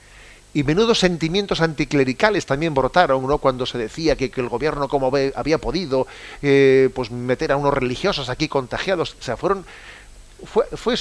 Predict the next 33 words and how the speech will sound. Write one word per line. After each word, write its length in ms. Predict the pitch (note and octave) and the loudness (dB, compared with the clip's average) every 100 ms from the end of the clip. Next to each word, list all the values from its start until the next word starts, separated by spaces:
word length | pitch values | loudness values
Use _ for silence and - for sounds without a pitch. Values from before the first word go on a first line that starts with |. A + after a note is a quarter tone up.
| A3 | -2
una 120 | G3+ | -2
especie 300 | - F#3 G3 | -2 0 4
de 60 | F3 | 4
escaparate, 960 | - - D3 - D#3 G#3 - F#3+ G3+ - - - - - - - - - - | 2 2 2 6 6 6 4 2 2 -4 -20 -20 -20 -20 -20 -20 -20 -20 -12
escaparate 580 | C3 - B2 C3+ D#3+ E3 | -6 -4 0 0 0 2
de 120 | D3 | 2
nuestras, 580 | C3+ - C3 B2+ A#2+ - - - - | 0 0 2 4 2 -4 -18 -6 -2
de 80 | |
nuestra 260 | C3 - C#3 | 0 0 -2
falta 360 | - E3+ E3 D3+ | 2 2 2 0
de 100 | C3 | 2
valores, 800 | A#2+ C#3 F#3+ C#3 F#2 - - - - | 2 4 4 2 -2 -10 -14 -18 -16
¿eh? 160 | B2+ C#3 - - - | -14 -14 -16 -20 -12
Que 100 | A#2+ | -10
quedó 300 | B2+ D3+ D3+ | -2 -2 0
constatado 640 | C#3 B2 - B2 - B2+ | -2 -4 -2 -2 0 0
en 60 | A#2+ | -2
ese 180 | A#2+ A2+ | -6 -10
momento. 460 | G#2+ G#2+ G2 - - - - - - - | -10 -12 -14 -18 -20 -20 -20 -20 -20 -2
Y 140 | E3 C3 | 0 4
llegado 420 | C#3+ C#3 A3 G#3 | 4 4 2 2
a 60 | |
la 100 | E3 | 0
cumbre 440 | C3+ G3 F3+ C#3 B2 | -2 -2 -2 0 0
de 60 | |
este 200 | E3+ - | 0 -2
momento, 420 | C3+ B2+ D3+ - C#3+ | -2 -2 -2 0 -2
el 80 | |
Señor 420 | B2+ A#2+ B2+ D3 - - - - - - _ | -2 -4 -2 -4 -4 -14 -20 -20 -20 -20 _
ha 180 | C#3+ D#3 - - _ - - - | -2 -2 -4 -16 _ -20 -12 -6
hablado 500 | B2 C3+ D3+ D3 B2+ | -2 2 2 2 2
el 140 | C#3 | 2
último. 560 | C#3+ A2 G#2+ F#2 F2+ | 0 -2 -12 -12 -14